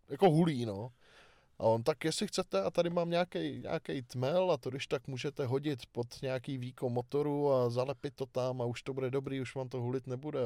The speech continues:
A jeli jsme dál. No a potom teda byly ještě po cestě už v Rumunsku drobný trable. Jednak jsme zjistili, že spotřeba oleje se téměř rovná spotřebě benzínu. Eh, druhak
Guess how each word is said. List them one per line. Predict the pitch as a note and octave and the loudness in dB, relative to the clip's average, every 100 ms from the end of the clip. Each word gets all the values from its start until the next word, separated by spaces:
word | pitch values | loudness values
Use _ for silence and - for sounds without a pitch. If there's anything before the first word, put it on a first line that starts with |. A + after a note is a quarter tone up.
| - | -2
A | B2 | 0
jeli | A#2+ C3 | 2 2
jsme | - C3+ | 2 4
dál. | A#2 C#3+ D#3+ - _ | 4 2 -4 -14 _
No | - B2 B2 | 0 6 6
a | |
potom | B2 A#2+ C#3+ C3+ | 4 0 0 0
teda | B2 B2 A#2+ | 4 6 6
byly | A#2+ A#2 A#2 A2 G#2 G#2+ | 4 2 2 -2 -6 -10
ještě | A#2 - A#2+ | -6 -2 -2
po | G#2+ | -2
cestě | - A2+ - B2 | -4 -6 -4 -6
už | D#3 C#3+ - G#2 | -2 -4 -4 -6
v | |
Rumunsku | F#2 F#2+ A#2 A#2 - B2 B2 B2 | -6 -4 -4 -6 -4 -2 -2 -4
drobný | A#2+ A#2+ A2+ A2 A#2 | -8 -4 -2 -2 -4
trable. | A#2 A#2 A2+ A#2 A#2 A#2+ _ _ _ _ _ _ _ - | -2 -2 0 0 0 -4 _ _ _ _ _ _ _ -4
Jednak | A2+ A#2+ A#2 A#2 _ - | 0 0 2 0 _ -12
jsme | - B2+ A#2 | -6 -4 -2
zjistili, | G#2+ - A#2+ A2+ | -4 -4 -2 0
že | A2+ A2+ A2 G#2 F#2 | 0 2 2 0 -4
spotřeba | - - G2+ - A2 A#2 | -10 -10 -10 -6 0 2
oleje | A2 G2 G#2 A2+ A2+ | 2 2 2 2 0
se | A2+ - G#2+ | -4 -6 -6
téměř | - G#2 G2+ A#2 A#2 - | -2 -2 0 -2 -4 -4
rovná | G#2+ G2+ A2+ A#2 A2+ | -4 -2 0 0 0
spotřebě | - - - A2+ A#2+ | -4 -6 -4 0 0
benzínu. | A2+ F#2+ F#2 A2+ B2 B2+ C#3 - - - - - _ _ _ - | 0 -2 -2 -2 0 0 -2 -8 -20 -20 -20 -20 _ _ _ -8
Eh, | G2 F#2+ G2 G2 G2+ | -2 0 2 0 -2
druhak | G2 A2+ G#2 B2+ B2 | -2 -2 2 6 6